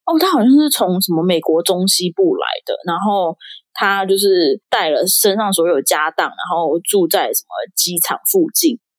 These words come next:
然后他想要去当那个医护人员，E M R。然后他说这是，就是如果他当那个医护人员的话，就会是他的第一个非蓝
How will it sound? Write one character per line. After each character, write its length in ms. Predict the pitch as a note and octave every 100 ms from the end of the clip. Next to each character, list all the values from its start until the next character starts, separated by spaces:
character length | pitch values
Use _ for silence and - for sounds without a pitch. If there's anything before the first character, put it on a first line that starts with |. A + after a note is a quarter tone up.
| -
然 120 | D#3
后 180 | F3 F#3
他 180 | G3 F#3
想 140 | -
要 260 | - F3 F3
去 500 | - F#3+ F3 D3+ -
当 240 | - E3+ F3
那 100 | E3
个 380 | C#3+ G#2+ F#2 - - _ -
医 180 | G3+ G3+
护 340 | A#3 F#3 - _ _
人 260 | - D#3+ C#3+ E3
员 200 | D#3+ D#3+ -
，E 180 | G3+ G#3+
M 120 | G3+
R。 200 | D3+ - - - -
然 140 | F3+
后 60 | G3
他 140 | G#3
说 440 | A3 G#3+ G3+ G#3 G#3
这 240 | - A3+
是， 420 | G#3+ A3 F#3 F#3+ -
就 100 | G#3+
是 180 | A3+ F#3+
如 120 | G3
果 140 | G#3
他 180 | G3+ G3
当 260 | G3+ G#3 F#3+
那 60 |
个 260 | F3+ E3+ D#3+ - -
医 240 | G3+ G3
护 240 | G3+ G#3+
人 180 | E3+ D#3
员 260 | D#3+ D#3 B2
的 80 | -
话， 240 | G3 E3 - - -
就 200 | - C4
会 120 | C4 B3+
是 320 | B3 A#3 G3+
他 360 | - G#3 F#3+
的 240 | G3+ F#3 E3
第 280 | E3+ F#3 F#3+
一 40 |
个 340 | F#3 E3+ D3
非 580 | - - G3+ F3+ F3+ F3+
蓝 260 | E3+ D3